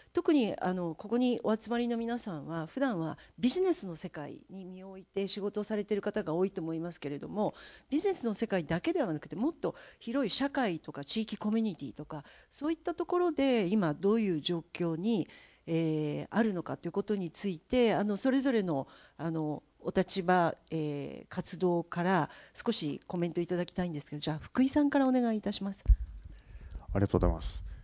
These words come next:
Speaker 2: えっと、私はですね、まあ、こうやって総理をやりながら、えー、エヌピーオーの運営をやっているんですけども、子どもの貧困問題ということに、まあ、取り組む、えー、活動をしています。で、えー、コロナの前から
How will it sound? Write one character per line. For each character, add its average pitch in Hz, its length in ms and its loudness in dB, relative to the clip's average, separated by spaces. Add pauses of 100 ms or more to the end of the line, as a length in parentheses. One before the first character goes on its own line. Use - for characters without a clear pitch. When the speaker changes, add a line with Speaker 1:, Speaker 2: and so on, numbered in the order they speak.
(120)
Speaker 2:
え 113 40 -2
っ - 40 -2
と、 113 300 10
私 120 580 6
は 120 120 12
で 92 80 2
す - 100 -10
ね、 90 260 4
ま 90 60 -8
あ、 - 20 -10
こ - 60 -16
う 95 40 0
や - 20 4
っ - 40 0
て 98 60 -12
総 95 220 2
理 85 60 -2
を 82 120 0
や 87 60 2
り 87 260 -2
な 104 140 4
が 104 100 6
ら、 107 400 8
え 87 260 -2
ー、 98 40 2
エ - 20 2
ヌ 104 100 2
ピ 104 120 0
ー 98 100 8
オ 92 40 6
ー - 40 4
の 78 80 0
運 87 240 2
営 80 120 0
を 80 220 0
や 80 80 -8
っ - 40 -20
て 90 120 -2
い 87 80 4
る 85 160 -2
ん 82 60 -8
で 82 80 -12
す - 80 -16
け 87 80 -2
ど 87 80 0
も、 98 220 6
子 - 140 2
ど 123 80 6
も 123 100 2
の 113 80 4
貧 107 180 2
困 101 180 4
問 92 160 4
題 82 120 -6 (100)
と - 120 -12
い 92 40 -6
う - 40 -8
こ - 100 -8
と 90 200 0
に、 117 200 4
ま 98 120 4
あ、 82 40 2
取 87 180 0
り - 40 -2
組 85 200 -2
む、 76 80 -2 (460)
え 85 60 -2
ー、 - 60 0
活 - 220 -8
動 87 60 0
を 85 40 -4
し - 80 -12
て 80 60 -10
い - 20 -10
ま - 100 -12
す。 - 260 -20
で、 120 360 2 (440)
え 92 300 6
ー、 - 40 4
コ - 140 4
ロ 170 100 6
ナ 117 60 6
の 90 100 6
前 107 220 8
か 87 120 0
ら - 180 -6